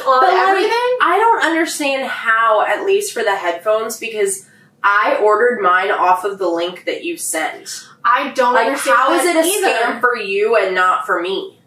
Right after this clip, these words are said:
Speaker 1: I don't know.
Speaker 2: That blows my mind.
Speaker 1: But then, like, I'm going in and reading the reviews, and everybody's like, "Oh, yeah, I got mine in, like, two to three weeks. Like, don't believe the shipping." And then, like, there's, like, one or two people who's like,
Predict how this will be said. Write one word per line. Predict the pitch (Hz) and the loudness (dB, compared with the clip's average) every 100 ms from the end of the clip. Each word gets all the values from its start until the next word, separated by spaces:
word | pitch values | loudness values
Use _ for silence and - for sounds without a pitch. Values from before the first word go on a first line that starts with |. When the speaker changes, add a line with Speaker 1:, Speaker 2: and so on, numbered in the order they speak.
| _ | _
Speaker 1:
I | - 285 | -6 -2
don't | 339 311 | -2 -2
know. | 294 381 254 - - - _ _ _ | -2 0 -2 -6 -10 -16 _ _ _
Speaker 2:
That | 233 240 202 | 0 0 -2
blows | 233 220 214 208 | 0 4 4 2
my | 190 | 0
mind. | 165 - - - | 0 -2 -6 -4
Speaker 1:
But | 311 | -2
then, | 330 349 | 0 0
like, | 339 | 2
I'm | 320 294 | 0 2
going | 294 339 339 | 2 2 0
in | 320 | -2
and | 285 | -4
reading | 294 285 277 | -4 -4 -6
the | 269 | -2
reviews, | 247 240 269 269 | -2 -2 -6 -4
and | 269 | -2
everybody's | 262 262 254 254 | 0 2 2 2
like, | 254 233 233 - | 0 0 -2 0
"Oh, | 294 | 0
yeah, | 320 311 | 2 0
I | 277 | 0
got | 277 269 | 0 0
mine | 277 277 | -2 -2
in, | |
like, | 269 247 | -4 -4
two | - 269 | -6 -10
to | 269 | -10
three | 294 294 | -10 -8
weeks. | 302 320 285 - | -6 -6 -6 -4
Like, | 254 233 | -4 -2
don't | 233 240 | -2 -2
believe | 262 262 | -4 -4
the | 277 | -8
shipping." | 277 339 330 277 269 262 254 - - - - | -4 -4 -4 -4 -4 -6 -10 -12 -20 -20 -8
And | 247 | -2
then, | 262 | 0
like, | 262 247 233 | 2 0 0
there's, | 247 262 | 0 2
like, | 254 240 | 0 0
one | 240 262 | -2 -2
or | 285 | -2
two | 302 269 | -4 -4
people | 277 269 247 233 233 - 247 | -4 0 2 2 -2 -6 -10
who's | 269 247 226 | -14 -14 -8
like, | 220 220 220 214 | -2 0 -2 -6